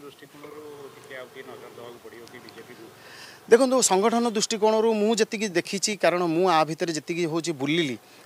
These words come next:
Speaker 2: ପୁରା ପାଖାପାଖି ଗୋଟେ ଦି ବର୍ଷ ହେଲାଣି ପୁରା କଟକ ଟାଉନ୍ ଯାକ ବୁଲୁଛି, ପ୍ରତ୍ୟେକ ୱାର୍ଡକୁ ଯାଉଛି। ମୁଁ ଦେଖୁଛି ପ୍ରତ୍ୟେକ ଜାଗାରେ ଆମର ହେଉଛି କ୍ୟାଣ୍ଡିଡେଟ୍ ମାନେ, ଆମର ସବୁ ସମର୍ଥକମାନେ ପୁରା ଭରି ଭରି ହେଇକି ରହିଛନ୍ତି। ଖାଲି ତାଙ୍କୁ ଆଣିବା ଦରକାର, ତାଙ୍କୁ ହାତ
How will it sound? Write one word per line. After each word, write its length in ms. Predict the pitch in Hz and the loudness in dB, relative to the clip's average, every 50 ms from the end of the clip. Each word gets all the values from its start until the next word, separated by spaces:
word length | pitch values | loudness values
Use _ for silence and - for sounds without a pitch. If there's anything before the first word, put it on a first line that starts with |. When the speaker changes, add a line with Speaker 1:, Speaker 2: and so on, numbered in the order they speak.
| - - | -10 -2
Speaker 2:
ପୁରା 180 | 151 160 165 160 151 147 143 139 135 135 131 127 120 131 127 120 - | 6 8 10 10 10 10 8 6 4 2 0 -2 -6 -8 -8 -2 0
ପାଖାପାଖି 400 | 151 139 - 156 160 156 - 160 156 | 0 2 4 6 6 6 6 4 2
ଗୋଟେ 240 | 151 156 151 156 156 151 151 151 143 135 | 2 2 4 4 4 6 6 6 4 4
ଦି 80 | 135 160 160 | 2 4 4
ବର୍ଷ 180 | 165 160 - - | 4 4 4 4
ହେଲାଣି 240 | 165 160 165 160 165 | 4 4 4 2 2
ପୁରା 180 | 151 165 156 156 | 2 2 2 2
କଟକ 220 | 139 147 131 - - - | 2 2 -2 -4 -4 -2
ଟାଉନ୍ 200 | 151 143 147 143 | 0 0 0 0
ଯାକ 160 | 143 143 131 147 | 0 0 0 -2
ବୁଲୁଛି, 320 | 131 131 135 135 135 147 151 | -2 -2 -4 -4 -4 -6 -4
ପ୍ରତ୍ୟେକ 300 | 143 139 123 - 156 139 | -4 -4 -4 -4 -2 0
ୱାର୍ଡକୁ 340 | 135 135 143 151 151 156 156 | 2 4 4 4 2 0 0
ଯାଉଛି। 340 | 151 143 139 160 156 143 123 - - - - - - - - 190 | 2 2 2 2 -2 -4 -8 -10 -12 -16 -18 -18 -20 -10 -2 0
ମୁଁ 80 | 226 226 | 4 4
ଦେଖୁଛି 360 | 196 - - 247 196 - 269 269 196 - - | 4 4 4 2 0 0 0 0 -2 -2 -4
ପ୍ରତ୍ୟେକ 340 | 160 - - _ - 262 226 | -4 -4 -2 _ 0 0 2
ଜାଗାରେ 380 | 185 151 185 160 156 214 226 240 226 190 | 4 4 4 6 6 6 6 6 4 2
ଆମର 200 | 170 170 185 196 202 190 175 | 2 2 4 4 4 2 2
ହେଉଛି 300 | 180 180 180 170 - 202 185 - | 2 0 0 0 -2 -4 -4 0
କ୍ୟାଣ୍ଡିଡେଟ୍ 360 | - 147 143 147 180 175 165 | 0 0 2 2 0 0 0
ମାନେ, 420 | 170 175 175 170 165 160 165 175 175 | -2 -2 -2 0 0 0 2 2 2
ଆମର 240 | 165 160 175 185 190 190 190 - - - - | 2 2 4 4 6 4 4 2 -4 -12 -10
ସବୁ 240 | - - 202 196 214 220 | -6 -4 -2 -2 -2 -2
ସମର୍ଥକମାନେ 800 | - - - 143 151 190 202 - - 226 202 214 202 196 208 226 196 - | 0 0 -2 2 2 2 2 2 0 -4 -2 0 0 0 0 -2 -2 0
ପୁରା 120 | 175 - | 0 0
ଭରି 320 | 170 123 - 147 180 240 | 0 2 4 6 6 8
ଭରି 180 | 214 226 220 202 | 8 8 8 8
ହେଇକି 200 | 185 180 156 160 | 8 8 6 4
ରହିଛନ୍ତି। 440 | 156 143 131 120 - - 120 107 113 - - - - - - - - | 2 2 2 0 -4 -8 -10 -10 -12 -16 -16 -18 -16 -16 -16 -2 2
ଖାଲି 200 | - 196 233 285 | 4 4 4 4
ତାଙ୍କୁ 380 | - - 170 180 165 - 254 311 339 - _ _ _ _ - | 4 2 2 0 0 0 0 0 0 -2 _ _ _ _ -2
ଆଣିବା 320 | - 139 151 170 226 262 254 | 2 4 4 8 8 8 8
ଦରକାର, 320 | 180 190 175 - 247 262 | 8 6 4 4 2 2
ତାଙ୍କୁ 220 | 233 226 214 208 196 | 2 2 -2 -2 -2
ହାତ 240 | - 139 - - | -2 -2 0 2